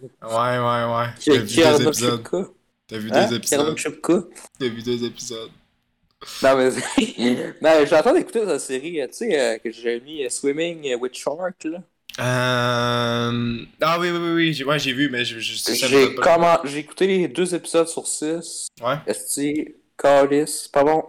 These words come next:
Speaker 2: pis c'est inér-,
Speaker 1: Je le
Speaker 2: intéress-,
Speaker 1: savais.
Speaker 2: inintéressant.
Speaker 1: C'est du Prime, hein ?
Speaker 2: C'est du dra-, ben, en fait, c'est du Roku que t'as acheté par Prime.
Speaker 1: Ouais, arc.
Speaker 2: Mais... Euh, tu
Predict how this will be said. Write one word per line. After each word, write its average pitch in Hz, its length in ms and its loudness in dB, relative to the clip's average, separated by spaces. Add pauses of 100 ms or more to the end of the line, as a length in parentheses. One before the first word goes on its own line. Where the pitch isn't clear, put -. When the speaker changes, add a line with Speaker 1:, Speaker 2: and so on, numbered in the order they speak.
Speaker 2:
pis - 100 -6
c'est 147 320 0
inér-, 135 280 -2 (260)
Speaker 1:
Je 143 60 2
le 151 100 2
Speaker 2:
intéress-, 135 640 2
Speaker 1:
savais. 170 220 2
Speaker 2:
inintéressant. 143 680 4
Speaker 1:
C'est - 180 -6
du 123 160 -2
Prime, 147 380 -2
hein ? 180 200 -6 (880)
Speaker 2:
C'est 208 200 4
du 165 160 -2
dra-, 160 280 4
ben, 170 220 6
en 170 40 4
fait, 381 160 4
c'est - 180 -6
du - 140 -14
Roku 147 720 -4
que 143 80 -6
t'as 131 160 -2
acheté 143 260 -8
par 147 300 -2
Prime. 151 480 -6 (440)
Speaker 1:
Ouais, 127 120 -2
arc. 131 140 0
Speaker 2:
Mais... 202 300 2 (1500)
Euh, 117 480 6
tu - 40 -8